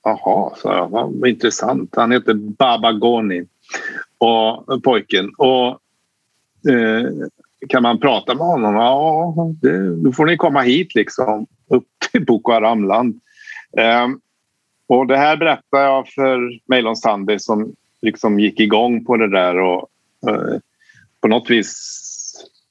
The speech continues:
var det lugnt då med tjejerna på något vis. Det, det pågick ju hela tiden, men det kom ju inte ut så mycket nytt, så att de ville ju satsa på det här. Och, och vi kom till Abuja,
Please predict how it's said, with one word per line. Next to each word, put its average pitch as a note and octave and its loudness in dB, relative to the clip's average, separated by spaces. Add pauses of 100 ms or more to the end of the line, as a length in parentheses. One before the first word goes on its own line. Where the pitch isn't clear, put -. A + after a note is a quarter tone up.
var A2 4
det G#2+ 2
lugnt C3 2
då B2+ 4
med A2 0
tjejerna A2+ 2
på C3+ -4
något C3 2
vis. G#2 0
Det, G#2+ 2
det G2 0
pågick G#2 2
ju B2 4
hela A2 2
tiden, A2 0
men G#2+ 2
det A2 4
kom C3 2
ju C3 2
inte D3 0
ut - 0
så - -16
mycket A#2 -2
nytt, B2+ 0
så - -2
att G#2+ -4 (480)
de B2 4
ville C#3 4
ju A#2+ 0
satsa - 0
på A#2 0
det G#2+ 4
här. F#2+ 2 (340)
Och, A2 2
och A2+ 2
vi B2+ 4
kom C#3+ 0
till B2 0 (720)
Abuja, A2+ 2